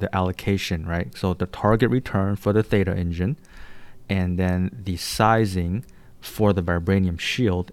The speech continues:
if you decide to do that. Remember, if you're gonna trade the, the vibranium shield and you're also using the theta engine as a, a main income strategy component, then all you're really doing is just sizing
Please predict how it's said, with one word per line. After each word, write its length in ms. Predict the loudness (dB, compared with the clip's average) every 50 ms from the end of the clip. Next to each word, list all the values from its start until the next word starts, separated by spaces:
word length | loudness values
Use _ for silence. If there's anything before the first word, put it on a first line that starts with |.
| -10 -2 0
if 240 | 0 0 0 0
you 80 | -2 -2
decide 340 | -2 -2 -2 0 0 0 0
to 80 | -2
do 220 | -4 -2 0 0 0
that. 180 | 0 0 -2
Remember, 440 | 0 2 2 2 4 4 2 0 -2 -4
if 180 | -6 -6 -4 -2
you're 100 | -2 -2
gonna 220 | 0 0 0 -2
trade 320 | -2 -2 0 0 0 2 0
the, 140 | -2 -2 -4 -8 -18 -20 -20 -20 -18 -12
the 300 | -6 -2 0 0 0 2
vibranium 500 | 2 0 2 2 2 4 4 4 2 0
shield 320 | -2 -2 -2 -2 -2 0
and 140 | -2 -2 0
you're 100 | -2 -2 0
also 280 | 2 2 2 2 0 0
using 260 | 0 0 0 0 -2
the 100 | -4 -2
theta 260 | 0 2 2 2 2 0
engine 340 | 0 -2 -2 -4 -4 -4 -4
as 340 | -2 -2 -2 -2 -4 -6 -12 -14 -8
a, 180 | -6 -6 -6 -6 -6
a 80 | -6 -4
main 420 | -2 0 0 2 2 2 0 -2 -4 -8 -20 -20 -20 -20 -14 -6
income 460 | -4 -2 -2 -2 -2 -4 -4 -4 -4
strategy 400 | -4 -4 -4 -2 -2 -2 -4 -6
component, 720 | -6 -4 -4 -4 -2 -2 -2 -2 -2 -2 -2 -2 -4 -4 -8 -16 -20 -20 -20 -20 -20 -10 -2
then 240 | 0 2 2 2 4
all 140 | 4 6 6
you're 100 | 6 6
really 200 | 6 4 4 2
doing 280 | 2 2 2 2 0
is 140 | -2 -4 -4
just 240 | -4 -6 -4 -4 -4
sizing 600 | 0 0 2 4 4 4 4 2 2 2 0 0